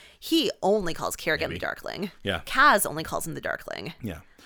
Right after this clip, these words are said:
Speaker 2: Well, they're, they're not even from the same country.
Speaker 1: Exactly. But the people within the country
Speaker 2: Yeah, it's, he's
Speaker 1: call him Jennifer.
Speaker 2: General
Speaker 1: Jenner-
Speaker 2: Kerrigan.
Speaker 1: whereas, like, in the book, we're always in Alina's head.
Speaker 2: Yeah.
Speaker 1: And so she, she refers to him as the Darkling.
Speaker 2: Yeah. <laughs> Uh,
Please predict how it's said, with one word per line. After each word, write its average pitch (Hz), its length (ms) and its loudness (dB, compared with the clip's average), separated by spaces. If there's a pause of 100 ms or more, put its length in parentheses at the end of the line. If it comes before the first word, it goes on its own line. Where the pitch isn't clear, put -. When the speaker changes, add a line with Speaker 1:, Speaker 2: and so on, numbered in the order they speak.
Speaker 2:
Well, 160 80 4
they're, 208 160 12
they're 156 160 4
not 196 80 6
even 165 120 4
from 127 100 -4
the 113 60 -2
same 104 160 0
country. 104 420 -4
Speaker 1:
Exactly. 247 600 4
But 185 140 0
the 196 60 0
people 190 220 0
within 214 500 -2
the 208 80 0
country 80 560 -8
Speaker 2:
Yeah, 107 260 2
it's, - 160 -12
he's 95 180 -4
Speaker 1:
call 160 140 4
him 170 140 -4
Jennifer. 156 340 -6
Speaker 2:
General 165 180 -8
Speaker 1:
Jenner- 165 160 -2
Speaker 2:
Kerrigan. - 240 -8 (200)
Speaker 1:
whereas, 202 500 4
like, 180 180 2
in 180 120 -4
the 170 60 -2
book, 262 380 4
we're 196 120 2
always 180 300 2
in 180 80 -4
Alina's 160 380 -4
head. 262 320 -4
Speaker 2:
Yeah. 90 220 2 (600)
Speaker 1:
And 190 100 -6
so 190 80 -6
she, 185 200 -8 (200)
she - 200 -2
refers 180 320 2
to 202 80 -8
him 170 80 -4
as 160 80 -8
the - 80 -10
Darkling. - 480 4 (180)
Speaker 2:
Yeah. 85 160 -10 (320)
<laughs> 131 80 -4 (1120)
Uh, 104 520 4